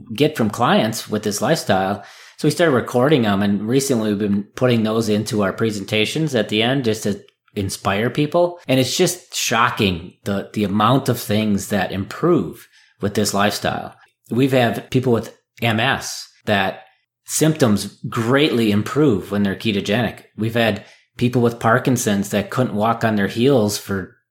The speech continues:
ten years and now can. Really amazing improvements in health.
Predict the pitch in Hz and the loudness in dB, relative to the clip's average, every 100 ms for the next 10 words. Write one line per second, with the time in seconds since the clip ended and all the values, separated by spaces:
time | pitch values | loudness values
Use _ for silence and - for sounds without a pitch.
0 | _ - 127 123 107 101 123 139 98 101 | _ -8 -2 2 2 2 4 2 2 -4
1 | - - - 101 107 104 - 139 147 - | -8 -12 -2 2 4 2 0 0 0 -2
2 | - _ _ 131 117 127 151 160 123 104 | -10 _ _ -8 -2 0 0 0 0 -2
3 | 110 127 131 123 101 98 131 156 107 95 | -2 0 0 0 -2 -2 -2 0 -2 -4
4 | 98 92 113 139 92 - - | -6 -6 -2 -2 -2 -6 -16